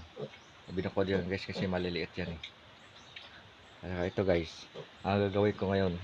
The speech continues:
ah, gamutin. Kasi mayroon silang ubo. At saka, ah, mahina kumain. Gawa siguro yan ng ubo guys. Bali, apat na araw na.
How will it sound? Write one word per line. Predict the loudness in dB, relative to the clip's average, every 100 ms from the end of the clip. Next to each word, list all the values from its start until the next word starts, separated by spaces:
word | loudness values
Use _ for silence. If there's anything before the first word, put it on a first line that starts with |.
| -10 -18 -20 -20 -20 -18 -6
ah, | -2 0 0 -4 -8 -16 -20 -20 -20 -20 -8 -2
gamutin. | 0 0 2 0 -2 -12 -20 -20 -20 -20 -20 -16
Kasi | -12 -8 -2 -2 -2 -6 -12 -18 -20 -20 -20 -20 -12 -2
mayroon | 0 0
silang | 0 0 -2
ubo. | -2 0 -2 -6 -20 -16
At | -10 -6
saka, | 0 0 0 -6 -18 -20 -20 -20 -20 -20 -20 -20 -20 -20 -20 -16 -6
ah, | -4 -4 -6 -10 -16 -4
mahina | 2 4 4 2 -2
kumain. | 2 4 4 2 -6 -10 -20 -20 -20 -20 -20 -20 -16 0
Gawa | 2 2
siguro | 2 2 4 4
yan | 4 0
ng | -4 -6 -4
ubo | 0 2
guys. | 2 0 -4 -14 -18 -20 -20 -18 -8
Bali, | -4 -2 -2
apat | -2 -2 0
na | 4
araw | 4 4
na. | 2